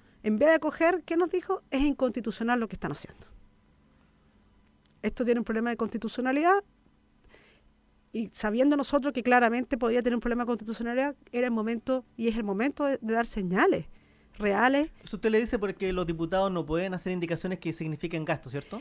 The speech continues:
Speaker 1: Claro, es que por eso el tema de la constitución es tan importante.
Speaker 2: Mm.
Speaker 1: Eh, un día deberíamos, yo con más tiempo, hablar del tema más de cómo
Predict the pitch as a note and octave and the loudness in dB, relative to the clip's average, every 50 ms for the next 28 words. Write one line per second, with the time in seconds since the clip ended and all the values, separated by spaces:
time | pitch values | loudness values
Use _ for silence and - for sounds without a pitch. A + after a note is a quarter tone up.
0 | - - - D4+ D4 B3+ G3+ - - B3+ - - C#4+ - C#4+ C#4+ E4+ - G#4+ F4 | -14 -2 4 8 8 8 8 6 4 2 2 4 8 10 10 10 10 8 4 4
1 | - - F4+ E4+ F4+ F4 D#4+ D4+ C#4+ B3+ C#4 A#3 - D4+ D#4+ - - D#4 D4+ D#4 | 4 4 6 6 8 8 6 4 2 2 0 0 0 2 2 2 2 2 2 0
2 | C#4 - C4 A#3 - A3+ A3 F3+ - - - - D3+ C#3 B2 B2+ - _ - - | 0 0 -2 -2 0 0 -2 -2 -2 -6 -12 -12 -12 -12 -12 -14 -16 _ -18 -18
3 | - - - - - B3+ B3+ B3 B3+ C4+ C#4 C#4 C4 B3 B3 C4+ C#4 C#4 - - | -18 -20 -20 -10 -4 -2 0 4 6 6 6 8 8 8 8 6 6 4 2 -2
4 | _ - - - - - _ - G#3+ A3+ A#3+ B3 B3 - D#3 - _ _ - A#3+ | _ -20 -20 -20 -20 -20 _ -4 0 2 4 4 2 0 -2 -8 _ _ -4 0
5 | A3+ A3+ A3+ - - C#4 C#4 - C#4+ C#4 B3+ G#3+ A3 A3+ A#3+ B3 B3+ A#3+ B3 A3 | 0 0 0 2 0 0 2 4 4 4 4 4 4 4 4 2 2 2 0 0
6 | - - B3+ C4 C4 B3+ A#3+ B3+ C4 C4+ C4 A#3 A#3 A3+ - C4+ C#4 C#4 D#4 D4 | 2 2 2 4 4 2 4 4 4 4 2 2 0 2 4 6 8 8 6 6